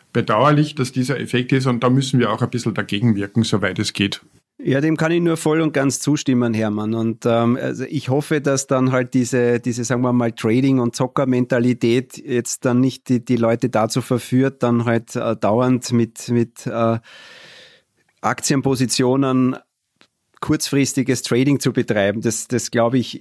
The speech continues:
Speaker 2: da bin ich voll bei dir, das ist nicht zielführend. Und wenn es zumindest in die Richtung geht, dass sich die Leute damit beschäftigen, sie dann hoffentlich auf den richtigen Pfad einschwenken, der langfristig Erfolg hat,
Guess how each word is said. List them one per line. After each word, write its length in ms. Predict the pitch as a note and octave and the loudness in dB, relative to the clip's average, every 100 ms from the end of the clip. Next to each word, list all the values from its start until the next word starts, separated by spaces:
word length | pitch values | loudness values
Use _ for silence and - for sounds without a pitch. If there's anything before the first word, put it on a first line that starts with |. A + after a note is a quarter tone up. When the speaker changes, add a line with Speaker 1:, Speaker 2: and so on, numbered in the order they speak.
| C#3 | -8
Speaker 2:
da 60 | A#2+ | -4
bin 160 | C#3+ | 0
ich 100 | C3+ | 2
voll 180 | B2 B2 | 2 0
bei 120 | A#2+ | 0
dir, 280 | A2 B2 C3 | 0 2 2
das 220 | B2 A#2 | 2 0
ist 160 | B2 A#2 | 0 0
nicht 180 | A#2+ - | -2 0
zielführend. 920 | A#2 A#2 - A2+ F#2+ F#2 F2+ F2+ - | 0 0 -2 -2 0 -2 -4 -8 -10
Und 400 | A2+ A2 A2+ - | -6 -6 -6 -2
wenn 160 | A#2+ C3 | 0 0
es 160 | - | -2
zumindest 580 | - C3 C#3 D3 C#3+ C3 | 0 2 2 2 0 -2
in 100 | C3+ | 0
die 100 | C3+ | 0
Richtung 340 | C3+ - C3+ | 0 0 -2
geht, 220 | B2 B2+ B2+ | 0 0 0
dass 100 | A#2+ | -4
sich 140 | A#2 | -2
die 100 | A#2+ | 0
Leute 300 | A#2+ A#2 B2 | 2 2 2
damit 240 | A2+ G#2+ | 0 0
beschäftigen, 640 | A#2 - B2 - E3 D3+ C#3 | -2 0 0 0 0 2 0
sie 180 | A#2+ A#2 | 0 0
dann 200 | A#2+ A2+ | 0 0
hoffentlich 440 | A#2+ C3 A#2+ A#2+ | 0 0 0 0
auf 120 | A#2+ | 0
den 120 | - A#2 | 0 0
richtigen 440 | A#2+ - A2+ A#2 | 0 -2 -2 -2
Pfad 300 | - G2 G#2 | 0 0 0
einschwenken, 680 | G#2+ B2+ - B2+ B2+ - B2 | 0 0 2 2 2 0 0
der 140 | A#2+ | 2
langfristig 580 | A2+ G#2+ - A#2+ - G#2+ | 2 0 0 -2 -2 0
Erfolg 460 | G2+ - G2+ A#2+ C#3 | -2 0 0 2 0
hat, 220 | D3+ | -2